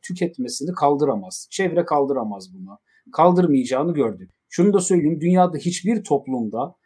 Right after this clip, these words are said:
orta sınıf tüketici, Amerikan tipi tüketicinin narsisistik tüketme şeklini herhangi bir toplum da kaldıramaz. Bir toplum bu kadar çok narsistik, e, kabarmayı kaldıracak kadar organize edilmemiş.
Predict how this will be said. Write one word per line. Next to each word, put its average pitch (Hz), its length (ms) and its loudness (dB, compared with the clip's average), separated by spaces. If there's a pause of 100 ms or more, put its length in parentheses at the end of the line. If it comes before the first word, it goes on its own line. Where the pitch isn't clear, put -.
(260)
orta 170 300 4
sınıf 135 340 -4
tüketici, 175 540 -2
Amerikan 170 560 -2
tipi 117 260 -10
tüketicinin 143 720 -2 (300)
narsisistik 175 800 0
tüketme 165 560 0
şeklini 127 720 -4 (120)
herhangi 175 600 4
bir 175 140 2
toplum 151 380 0
da 113 120 -4
kaldıramaz. 95 880 -12 (500)
Bir 165 120 0
toplum 180 360 4
bu 185 60 0
kadar 175 280 4
çok 160 200 -4
narsistik, 147 760 -2 (120)
e, 139 140 2 (240)
kabarmayı 147 560 2
kaldıracak 147 640 0
kadar 127 380 -4
organize 135 560 0
edilmemiş. 110 640 -6